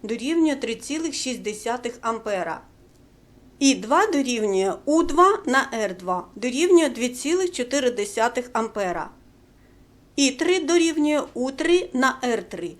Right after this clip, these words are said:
дорівнює одна ціла дві десятих ампера. І дорівнює І один плюс І два плюс І три дорівнює сім цілих дві десятих ампера. А ось ці п'ять задач я пропоную для самостійного розв'язання.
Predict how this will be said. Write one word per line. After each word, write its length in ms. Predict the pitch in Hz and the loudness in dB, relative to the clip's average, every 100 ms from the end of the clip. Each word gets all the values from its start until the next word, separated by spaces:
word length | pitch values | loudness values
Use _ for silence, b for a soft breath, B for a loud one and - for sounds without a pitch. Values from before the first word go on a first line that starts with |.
| B B | B B
дорівнює 580 | 208 269 240 233 262 339 339 | -2 0 2 0 2 2 2
одна 300 | 240 233 233 | -2 0 -4
ціла 380 | - 320 339 | -2 2 2
дві 180 | 247 220 | 0 -2
десятих 560 | 240 220 262 269 277 269 | -4 -2 2 0 0 -6
ампера. 580 | - 247 247 208 180 165 - - - - - _ - _ - _ _ | -2 -2 0 -2 -2 -8 -12 -20 -20 -20 -20 _ -20 _ -20 _ _
І 180 | 285 254 | 0 0
дорівнює 680 | 247 294 294 311 302 311 - | 0 -2 -2 0 2 2 0
І 140 | 285 | -2
один 420 | 277 269 190 220 247 | 0 0 -2 -4 -4
плюс 320 | 269 285 - | -4 -6 -6
І 140 | 277 | -8
два 340 | 269 190 208 196 | -8 -4 -2 -2
плюс 400 | 247 262 233 - | -4 -6 -6 -10
І 120 | 233 | -12
три 420 | 214 214 208 247 339 B B | -10 -10 -10 -10 -14 B B
дорівнює 600 | 226 262 262 311 311 302 | -2 0 0 4 4 2
сім 220 | 285 262 | 0 -4
цілих 340 | 247 320 311 220 | -2 -2 -2 -4
дві 200 | 220 247 | -4 -2
десятих 520 | 220 220 247 269 208 - | -2 0 0 0 -6 -4
ампера. 600 | 233 240 220 185 175 - - - _ _ _ _ _ _ _ _ | -4 -2 -2 -2 -4 -8 -18 -20 _ _ _ _ _ _ _ _
А 200 | 254 220 | 8 10
ось 140 | 226 226 | 8 4
ці 180 | 349 | -2
п'ять 340 | 392 269 254 220 | -2 2 2 4
задач 420 | 226 214 185 - | 0 2 0 2
я 140 | 247 | 2
пропоную 600 | 233 220 226 233 311 381 | 2 -2 -2 2 2 2
для 360 | 247 202 247 330 | -2 0 4 4
самостійного 800 | 339 240 - - 269 269 262 247 | 2 -2 -2 -6 -2 0 2 0
розв'язання. 800 | 226 214 214 214 190 170 170 170 | 0 -2 -4 0 0 0 -2 -6